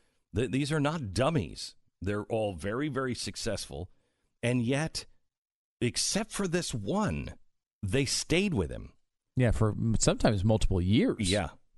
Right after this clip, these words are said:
Speaker 1: stayed with
Speaker 2: Which
Speaker 1: him.
Speaker 2: is, uh, it's so strange.
Speaker 1: It's
Speaker 2: But it's
Speaker 1: not
Speaker 2: also
Speaker 1: when
Speaker 2: pretty typical for abuse victims,
Speaker 1: Abuse.
Speaker 2: right?
Speaker 1: I
Speaker 2: Yeah.
Speaker 1: mean, one of them was down to a hundred and eight pounds. She had lost thirty pounds
Speaker 2: Hmm.
Speaker 1: because he kept calling her fatty.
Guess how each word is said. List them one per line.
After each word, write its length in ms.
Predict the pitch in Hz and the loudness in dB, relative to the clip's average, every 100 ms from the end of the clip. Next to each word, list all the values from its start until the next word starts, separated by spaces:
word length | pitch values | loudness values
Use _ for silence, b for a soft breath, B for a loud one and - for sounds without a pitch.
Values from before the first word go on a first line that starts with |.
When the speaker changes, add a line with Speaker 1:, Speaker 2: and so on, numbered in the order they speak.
| - - | -14 -6
Speaker 1:
stayed 380 | - - 156 | 2 4 6
with 140 | 107 80 | 6 6
Speaker 2:
Which 80 | 107 | 4
Speaker 1:
him. 100 | 95 | 2
Speaker 2:
is, 220 | - 101 | 0 0
uh, 280 | 92 85 - | 2 2 0
it's 200 | - - | 2 0
so 280 | - - 120 | 0 -2 0
strange. 720 | 87 - - 117 92 92 87 - - | 0 -2 0 0 -2 -6 -10 -14 -16
Speaker 1:
It's 760 | 76 123 143 151 - - - | -4 2 4 4 2 -4 0
Speaker 2:
But 240 | - - 156 | 4 4 4
it's 160 | - | 4
Speaker 1:
not 100 | - | 4
Speaker 2:
also 120 | - | 6
Speaker 1:
when 160 | 208 143 | 4 4
Speaker 2:
pretty 240 | - 143 | 2 2
typical 480 | 117 - - 107 98 | 4 4 4 0 -2
for 220 | - 90 | 0 -2
abuse 300 | 85 98 107 | 0 0 0
victims, 200 | - 123 139 | 0 0 2
Speaker 1:
Abuse. 240 | 190 107 | 2 2
Speaker 2:
right? 240 | 87 90 - | 2 0 2
Speaker 1:
I 40 | |
Speaker 2:
Yeah. 20 | 127 139 | 4 4
Speaker 1:
mean, 120 | 123 | 2
one 140 | 180 | 0
of 140 | 233 190 | 0 0
them 200 | 170 131 | 0 2
was 220 | 123 92 | 0 0
down 300 | 123 131 139 | 0 0 2
to 120 | 123 | 0
a 80 | 104 | 0
hundred 340 | 101 127 135 117 | 0 0 0 -2
and 140 | 101 | -2
eight 280 | 113 123 - | -2 -4 -2
pounds. 340 | - 110 127 - | 0 0 0 -2
She 100 | 110 | -2
had 80 | |
lost 300 | 107 117 - - | 0 -2 -4 0
thirty 320 | 147 151 135 | 0 2 2
pounds 640 | - - 117 95 69 78 B - | 2 2 2 0 0 -6 B -4
Speaker 2:
Hmm. 160 | 98 87 - | -4 -2 -2
Speaker 1:
because 340 | 117 123 101 | 0 0 0
he 120 | 107 | -2
kept 240 | 107 87 - | 0 -2 0
calling 300 | 117 107 92 | 0 2 0
her 100 | 85 | -2
fatty. 580 | - 104 92 78 50 | -2 -2 -2 -4 -8